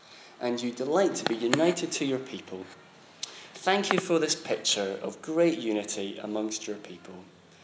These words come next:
as fragrant as the reconciliation that came alongside that precious oil, as refreshing as life-giving dew flowing from Mount Hermon.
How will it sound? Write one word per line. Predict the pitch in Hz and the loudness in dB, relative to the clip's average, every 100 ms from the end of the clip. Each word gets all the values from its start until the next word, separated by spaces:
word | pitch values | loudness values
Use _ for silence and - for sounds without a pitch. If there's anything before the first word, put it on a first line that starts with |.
| - - - - | -20 -20 -20 -8
as | 107 107 | -4 -2
fragrant | - - - 156 156 143 107 92 95 - - - - - - - 117 | -4 -8 -2 4 4 2 -4 -8 -12 -16 -18 -20 -20 -20 -20 -8 -4
as | 107 | 0
the | 117 | 2
reconciliation | 131 131 123 - 113 104 101 98 110 107 | 2 2 -2 -2 -2 -2 -4 -4 -2 -2
that | 107 | -4
came | - 147 147 107 90 87 - - - - _ - - | -8 -6 -4 -4 -6 -12 -20 -20 -20 -20 _ -10 -2
alongside | 110 123 123 - 104 101 | 4 4 2 0 -2 0
that | 107 - | -2 -2
precious | 117 110 110 - | -6 -6 -6 -4
oil, | 139 104 95 - | -2 -2 -4 -2
as | 117 123 | -2 -2
refreshing | 127 - 175 180 165 127 | -6 -2 0 2 4 4
as | 113 | 2
life-giving | 127 147 156 - - 165 123 113 | 2 2 2 0 -4 -4 -4 -4
dew | - 120 104 98 98 - - - - - | -2 -2 -2 -4 -10 -16 -20 -20 -20 -16
flowing | - 131 123 113 | -4 0 2 2
from | 117 107 | -2 -2
Mount | 107 104 - | -2 -4 -4
Hermon. | 110 107 95 95 | -2 0 -2 -6